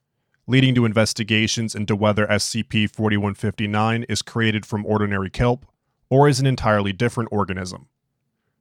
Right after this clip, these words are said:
S C P forty-one fifty-nine inhabits shorelines, reefs, rock pools, and shallow waters, with specimens adopting different behaviors in different environments,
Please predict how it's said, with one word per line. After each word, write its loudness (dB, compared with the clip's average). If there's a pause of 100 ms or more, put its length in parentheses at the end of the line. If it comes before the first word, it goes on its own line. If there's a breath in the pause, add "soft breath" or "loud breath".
(580)
S 4
C 2
P 4
forty-one 2
fifty-nine 0
inhabits -2
shorelines, 0
reefs, -2 (200)
rock 2
pools, -4 (120)
and -4
shallow 2
waters, 0 (440)
with 0
specimens 0
adopting 0
different -4
behaviors 0
in -6
different -2
environments, -2